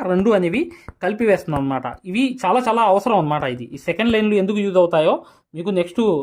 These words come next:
సబ్జెక్ట్లో కనిపిస్తుంది. దానికన్నా ముందు దీన్ని ఆనిచ్చి నేను జర్కన్ అనేవి వేస్తాను. జర్కన్ అనేవి ఎలా వేస్తానంటే ఒకసారి చూడండి,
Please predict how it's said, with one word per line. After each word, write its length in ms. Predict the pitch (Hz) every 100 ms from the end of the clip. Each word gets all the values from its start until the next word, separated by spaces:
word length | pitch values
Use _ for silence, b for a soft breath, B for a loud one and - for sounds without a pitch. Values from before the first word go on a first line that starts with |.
| 143 -
సబ్జెక్ట్లో 340 | 165 180 180 175
కనిపిస్తుంది. 460 | 151 160 - 139 247 - B B _
దానికన్నా 420 | 156 240 262 240 220
ముందు 180 | 202 254
దీన్ని 260 | 214 196 170 170
ఆనిచ్చి 320 | 240 254 214
నేను 260 | 190 185 311 349 B B -
జర్కన్ 400 | 175 180 302 277
అనేవి 220 | 220 196
వేస్తాను. 360 | 175 170 160 214 175
జర్కన్ 300 | 160 214 269 226
అనేవి 240 | 214 202 170
ఎలా 120 | 202
వేస్తానంటే 560 | 202 - 165 143 135 285 B B B
ఒకసారి 320 | 143 - 196 202
చూడండి, 300 | 196 190 165